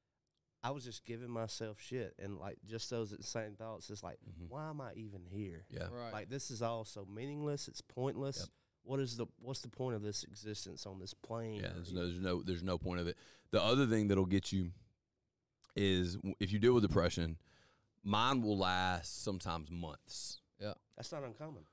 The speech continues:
Speaker 2: So
Speaker 3: Is it,
Speaker 1: It's
Speaker 3: is it
Speaker 1: almost like manic, and you go manic, and then you get depressed.
Speaker 2: Yeah.
Speaker 3: Is it seasonal, though, do you think?
Speaker 2: Mm-mm.
Speaker 1: Well,
Speaker 3: No?
Speaker 1: this is the saddest part of the year,
Speaker 3: Mine
Speaker 1: right?
Speaker 3: is
Speaker 1: It's
Speaker 3: seasonal
Speaker 1: always
Speaker 3: as fuck.
Speaker 2: I'm
Speaker 1: cloudy
Speaker 2: actually
Speaker 1: and
Speaker 2: fine
Speaker 1: rainy.
Speaker 2: right
Speaker 3: I'm
Speaker 2: now.
Speaker 3: super
Speaker 2: I'm,
Speaker 3: de-
Speaker 2: overall, I'm okay right now.
Speaker 3: Like, I'm, I'm really good when I'm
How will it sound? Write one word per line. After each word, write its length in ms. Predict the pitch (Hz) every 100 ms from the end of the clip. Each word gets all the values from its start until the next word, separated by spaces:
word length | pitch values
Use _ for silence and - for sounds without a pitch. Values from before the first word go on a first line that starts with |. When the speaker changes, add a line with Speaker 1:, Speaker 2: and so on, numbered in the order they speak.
| _
Speaker 2:
So 560 | - 104 95 92 85 82
Speaker 3:
Is 120 | 156 107
it, 40 |
Speaker 1:
It's 80 | 120
Speaker 3:
is 60 | 135
it 40 |
Speaker 1:
almost 360 | 151 151 143 -
like 180 | 120 117
manic, 440 | 120 123 131 -
and 120 | 104
you 80 | 110
go 160 | 120 113
manic, 400 | 107 107 123 113
and 100 | 107
then 120 | 107
you 80 | 104
get 160 | 110
depressed. 320 | 123 - 139
Speaker 2:
Yeah. 160 | 87 87 - _
Speaker 3:
Is 100 | 143
it 80 | 143
seasonal, 480 | - 160 165 165 165
though, 220 | 170 180
do 80 | 175
you 100 | 185
think? 280 | 185 202 208 _ _ _ 95
Speaker 2:
Mm-mm. 240 | 85 87 85
Speaker 1:
Well, 120 | -
Speaker 3:
No? 60 | 127
Speaker 1:
this 120 | 165
is 140 | 143 147
the 40 |
saddest 400 | 120 120 110 101
part 140 | 113 107
of 60 |
the 60 | 98
year, 220 | 110 135
Speaker 3:
Mine 140 | 120 196
Speaker 1:
right? 100 | 165
Speaker 3:
is 40 |
Speaker 1:
It's 80 | 120
Speaker 3:
seasonal 220 | 147 104
Speaker 1:
always 180 | 107 110
Speaker 3:
as 40 | 107
fuck. 140 | -
Speaker 2:
I'm 140 | 110 131
Speaker 1:
cloudy 120 | 147
Speaker 2:
actually 220 | - 135
Speaker 1:
and 80 | 107
Speaker 2:
fine 220 | 113 123
Speaker 1:
rainy. 100 | 87
Speaker 2:
right 80 | 85
Speaker 3:
I'm 60 | 85
Speaker 2:
now. 100 | 85 -
Speaker 3:
super 260 | 170 196 101
Speaker 2:
I'm, 80 |
Speaker 3:
de- 80 | 127 110 127 _ _ -
Speaker 2:
overall, 400 | 117 113 110 110
I'm 100 | 90
okay 180 | 85 87
right 180 | 80 85
now. 80 | -
Speaker 3:
Like, 220 | 123 123 - -
I'm, 160 | 233 -
I'm 300 | 165 240 180
really 220 | 151 147 135
good 280 | 139 131
when 120 | 127
I'm 120 | 120